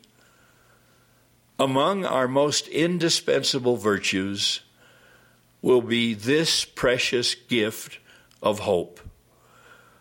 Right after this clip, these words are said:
linked inextricably to our faith in God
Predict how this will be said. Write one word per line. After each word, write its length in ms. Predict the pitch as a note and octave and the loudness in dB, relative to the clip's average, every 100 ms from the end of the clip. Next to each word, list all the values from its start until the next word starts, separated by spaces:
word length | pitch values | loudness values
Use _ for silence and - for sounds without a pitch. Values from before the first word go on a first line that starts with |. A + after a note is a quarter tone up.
| _ - | _ -6
linked 520 | A2 B2 C3 - - - | 0 0 0 -6 -10 -6
inextricably 1040 | B2+ D#3+ E3+ - D3+ - G2+ G2+ G2 F2+ - _ _ _ - _ _ _ _ _ - | -4 -2 -2 0 0 0 -2 -2 -2 -4 -10 _ _ _ -20 _ _ _ _ _ -2
to 160 | A2+ | 0
our 160 | - D#2+ | 2 0
faith 380 | - B2+ B2+ D3+ | 0 0 0 -2
in 160 | D3+ | -2
God 520 | B2 G#2 G#2 F#2 A#2+ | 0 2 2 0 -4